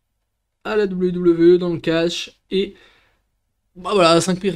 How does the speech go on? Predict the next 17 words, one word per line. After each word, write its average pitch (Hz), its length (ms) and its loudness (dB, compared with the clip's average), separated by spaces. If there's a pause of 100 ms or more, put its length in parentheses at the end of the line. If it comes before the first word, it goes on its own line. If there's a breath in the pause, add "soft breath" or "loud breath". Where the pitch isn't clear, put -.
(140)
cinq 254 220 -12
virgule 175 280 -4
deux 254 160 -8
millions 240 280 -6
de 214 40 -6
dollars, 196 380 -4
je 180 160 -8
sais 226 160 -6
pas, 185 400 -4 (140)
euh, 156 140 -4
même 165 160 -4
s'il 185 180 -8
y 156 80 -2
a 135 80 0
la 131 80 -2
sécurité, 196 420 -6
hein, 185 140 -8